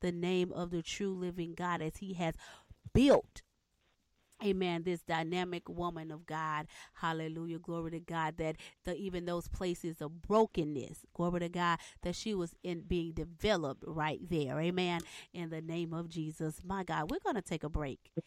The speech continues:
Amen. Here in the church on tonight. And we just bless the name of the true living God. Hallelujah. Don't, don't forget, amen, to call in, send over your chat requ-, your chats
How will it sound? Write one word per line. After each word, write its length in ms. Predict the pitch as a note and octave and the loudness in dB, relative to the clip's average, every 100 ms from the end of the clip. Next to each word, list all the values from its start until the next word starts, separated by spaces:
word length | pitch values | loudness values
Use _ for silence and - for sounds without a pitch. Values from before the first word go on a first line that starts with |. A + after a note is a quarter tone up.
| - _ - | -8 _ -8
Amen. 460 | D#3 E3 E3 E3+ E3 | -4 -4 -4 -6 -4
Here 240 | F#3 E3 | 0 0
in 220 | - D#3 D3 | 0 -4 -4
the 100 | D3+ | -6
church 560 | - D3+ D#3 D3+ - E3 - - - _ | -12 -10 -10 -10 -12 -14 -16 -20 -20 _
on 540 | D#3 D#3+ D#3 D#3 D3+ - - | -6 -4 -2 -4 -6 -8 -8
tonight. 560 | D3+ C#3+ D3 C#3+ D3 | -6 -6 -6 -6 -6
And 160 | D3 D3+ | -6 -6
we 100 | D#3 | -8
just 300 | D#3 D3 - | -8 -10 -10
bless 200 | D3+ D3 | -10 -10
the 140 | D3+ | -8
name 380 | D#3 D3+ D#3 D#3 - - _ - | -6 -6 -6 -8 -12 -20 _ -8
of 200 | D3+ E3 | -8 -6
the 120 | D3+ | -10
true 440 | - E3 D#3 D#3 E3 | -10 -8 -6 -6 -6
living 520 | D#3+ D#3+ D3+ D3+ D#3+ | -4 -4 -4 -6 -6
God. 560 | D3+ D#3 D3+ D3 D#3 - - - - | -4 -2 -2 -4 -8 -14 -20 -20 -18
Hallelujah. 840 | - E3+ D#3 D3+ D#3+ E3+ E3 D#3+ | -6 -4 -4 -6 -10 -12 -10 -12
Don't, 460 | D#3+ E3 E3 A#2+ F3 | -10 -6 -6 -6 -10
don't 300 | D#3+ E3+ - | -8 -8 -8
forget, 600 | E3+ E3 - D#3+ D#3 D#3 - - - | -10 -12 -10 -8 -8 -10 -16 -20 -8
amen, 320 | E3 E3+ E3+ - | -4 -2 -4 -6
to 100 | E3 - | -10 -10
call 400 | - E3 E3+ E3+ | -4 -2 -2 -4
in, 300 | E3+ E3+ E3+ | -4 -6 -8
send 320 | - E3 E3 - | -6 -6 -6 -6
over 340 | E3 E3 F3 | -6 -6 -8
your 240 | F3 E3 | -8 -10
chat 440 | D#3 - E3 D#3+ - | -10 -6 -2 -2 -4
requ-, 380 | F3+ F3 - - - | -8 -8 -8 -10 -4
your 180 | E3 | -4
chats 520 | - - D#3+ D#3+ - | -4 -2 0 0 -4